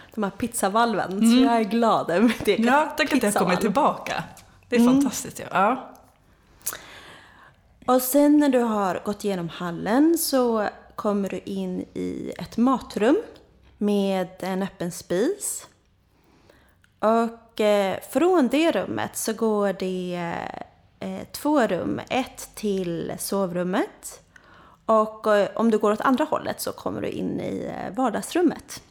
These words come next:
Speaker 2: Just det, och här sitter vi nu.
Speaker 1: Och här sitter vi nu.
Speaker 2: Ja. För du sa ju det, det är ju en tvåa.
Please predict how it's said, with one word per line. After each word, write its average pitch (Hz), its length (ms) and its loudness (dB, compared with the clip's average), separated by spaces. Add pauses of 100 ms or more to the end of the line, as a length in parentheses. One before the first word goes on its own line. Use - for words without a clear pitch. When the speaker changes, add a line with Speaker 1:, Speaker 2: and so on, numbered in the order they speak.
(320)
Speaker 2:
Just 269 260 -8
det, - 100 -12
och 190 120 -6
här 226 120 0
sitter 165 300 -6
vi 160 100 -10
nu. 175 280 -8 (200)
Speaker 1:
Och 214 160 -6
här 269 260 -8
sitter - 320 -12
vi 180 100 -8
nu. 247 280 -6 (360)
Speaker 2:
Ja. 202 300 -4 (1000)
För - 100 -8
du 240 60 2
sa 277 160 4
ju 254 60 4
det, 190 100 0
det 214 180 2
är 269 180 2
ju 277 80 2
en 262 100 2
tvåa. 226 540 0